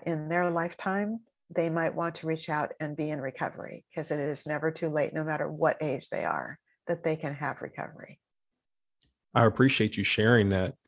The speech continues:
Speaker 2: And it's good to know, uh, that with you sharing your background and everything, how this is something, you know, what we talked about with the men that affected you personally with your own father. And just from sitting here hearing you talk and kind of thinking on some of the things that you said,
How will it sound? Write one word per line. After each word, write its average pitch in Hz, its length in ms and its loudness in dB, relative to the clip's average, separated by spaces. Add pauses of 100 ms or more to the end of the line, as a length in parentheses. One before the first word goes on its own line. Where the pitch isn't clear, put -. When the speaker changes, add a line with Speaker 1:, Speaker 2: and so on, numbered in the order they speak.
Speaker 2:
And 107 100 2
it's 101 140 2
good 104 160 6
to - 120 2
know, 104 420 6 (540)
uh, 98 260 4 (100)
that 95 160 4 (280)
with 101 280 0
you 104 60 4
sharing 98 280 6
your 95 100 6
background 101 340 8
and 95 60 4
everything, 95 380 2
how 92 300 4
this 92 260 2
is 92 140 2
something, 95 460 2 (420)
you 98 80 -2
know, 98 100 4
what 98 80 6
we 95 100 6
talked 95 260 4
about 90 180 4
with 92 120 4
the 101 80 0
men 92 320 4
that 92 300 4
affected 95 440 0
you 92 100 0
personally 98 500 6
with 90 200 0
your 80 120 0
own 98 180 6
father. 92 500 4 (480)
And 95 400 6
just 107 240 8
from 90 400 6 (120)
sitting 101 300 4
here 98 140 8
hearing 98 260 6
you 95 100 6
talk 98 420 6 (200)
and 95 160 -2
kind 98 240 6
of 90 180 6 (680)
thinking 95 260 4
on 90 100 4
some 98 160 6
of 90 60 4
the 98 80 4
things 98 300 4
that 82 60 0
you 90 100 2
said, 101 480 8